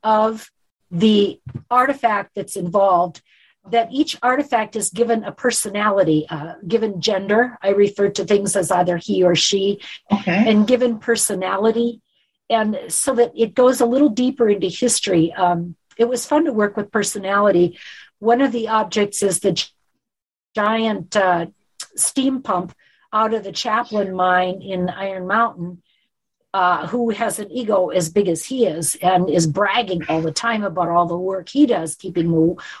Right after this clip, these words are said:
Speaker 1: water out of the mine, you know, to the point that he ignores everybody else's job because he's the most important thing there, to, um, the personality of <clears throat> the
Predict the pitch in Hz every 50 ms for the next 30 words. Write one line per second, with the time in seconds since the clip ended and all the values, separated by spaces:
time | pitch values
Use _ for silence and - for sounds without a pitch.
0 | _ - 185 190 208 226 254 262 240 220 202 185 185 180 175 151 160 160 160 185
1 | 208 240 247 220 190 170 156 180 185 165 156 180 175 160 160 170 165 - - -
2 | _ _ _ _ _ _ _ _ 294 294 - 220 - - 240 220 220 214 - -
3 | 262 240 226 233 226 190 170 220 226 202 170 165 185 220 247 269 247 233 202 175
4 | 220 208 185 208 196 208 185 185 185 196 214 240 247 - 208 165 - - 190 180
5 | 180 180 170 185 165 180 170 - - - _ _ 320 330 302 285 247 185 - 202
6 | 180 185 175 - - 180 151 _ 202 185 - - 175 165 - - 165 160 156 151
7 | 208 226 214 170 160 170 165 - _ _ _ _ _ _ _ _ _ _ _ _
8 | _ _ _ _ - - - - 262 240 233 226 220 220 214 202 - - 202 190
9 | 196 190 190 190 185 _ _ _ _ _ _ _ _ _ _ _ _ _ _ _
10 | _ - 214 - - 277 262 269 - 269 240 240 233 233 233 240 240 254 247 233
11 | 220 208 202 185 180 160 - _ _ _ - - - - 202 175 139